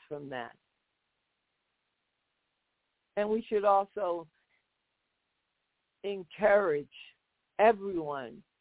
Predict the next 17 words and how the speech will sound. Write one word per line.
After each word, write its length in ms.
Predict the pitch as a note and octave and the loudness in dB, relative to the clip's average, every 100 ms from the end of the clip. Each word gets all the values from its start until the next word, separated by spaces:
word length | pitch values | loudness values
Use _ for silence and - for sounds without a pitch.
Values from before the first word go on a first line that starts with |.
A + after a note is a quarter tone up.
| _ - | _ -4
to 80 | |
know 280 | F#3+ F#3+ F#3+ | 0 2 2
that 220 | F3 D#3+ D3 | 2 -2 -4
if 100 | D3 - | -10 -2
they 220 | G#3 G#3+ F#3 | 2 2 0
work, 340 | D#3+ F#3 G3 - - - _ _ _ _ F3+ | 2 4 4 0 -20 -20 _ _ _ _ 4
they're 140 | F#3+ | 4
gonna 320 | F3+ E3 C#3+ - | 4 2 0 -4
earn 340 | D#3+ E3 E3 D3+ | 0 2 2 0
a 80 | A#2+ | -2
livable 640 | C#3+ F3 F3+ F3+ F3 E3 E3 | 4 6 8 6 6 4 6
wage 640 | D#3+ E3 E3+ D#3 D#3 - - | 6 8 6 4 -4 -14 -6
and 220 | C#3 D3 | -2 0
be 240 | C#3 F3 E3+ | 4 6 8
able 340 | D#3+ D#3 E3 - | 8 6 -2 -2
to 100 | E3+ | -4
live 580 | D3+ E3 D#3 D#3 C#3+ | -2 0 4 4 2